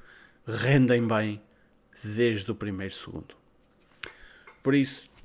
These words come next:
man, digam-me de vossa justiça, o que é que vocês acham que vai ser o impacto de C M Punk e Daniel Bryan dentro da All Elite Wrestling? Como é que acham que vai ser a utilização destes dois grandes nomes do mundo do wrestling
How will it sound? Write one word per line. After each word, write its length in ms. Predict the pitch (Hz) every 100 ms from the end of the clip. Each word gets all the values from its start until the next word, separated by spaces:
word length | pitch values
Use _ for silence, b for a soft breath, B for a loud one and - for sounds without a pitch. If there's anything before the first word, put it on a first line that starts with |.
| - - -
man, 220 | 196 165 -
digam-me 300 | 190 220 208
de 20 |
vossa 220 | 190 196
justiça, 260 | 175 135 165
o 20 |
que 100 | 262
é 20 |
que 60 | 247
vocês 260 | 233 190
acham 280 | 175 165 165
que 140 | 160 151
vai 100 | 139
ser 320 | - 135 - B B B B B
o 100 | 143
impacto 760 | 131 131 151 127 - - - - b b b b
de 180 | 120 113
C 200 | - 139
M 160 | 135 123
Punk 320 | 127 117 110 -
e 60 | 120
Daniel 280 | 123 120 107
Bryan 380 | 117 113 107 110 -
dentro 360 | - 127 120 117
da 80 | 117
All 200 | 110 110
Elite 160 | 107
Wrestling? 300 | 104 90 -
Como 140 | - 170
é 40 |
que 80 | 165
acham 160 | 170 -
que 60 | 143
vai 120 | 135
ser 300 | 143 131 135 B B B B
a 80 | 131
utilização 840 | 147 156 143 135 120 - 127 120 117
destes 300 | 123 - 117
dois 260 | 123 110
grandes 400 | 104 123 123 110
nomes 340 | 113 113 107 104
do 80 |
mundo 220 | 110 110 107
do 100 | 101
wrestling 440 | 107 104 113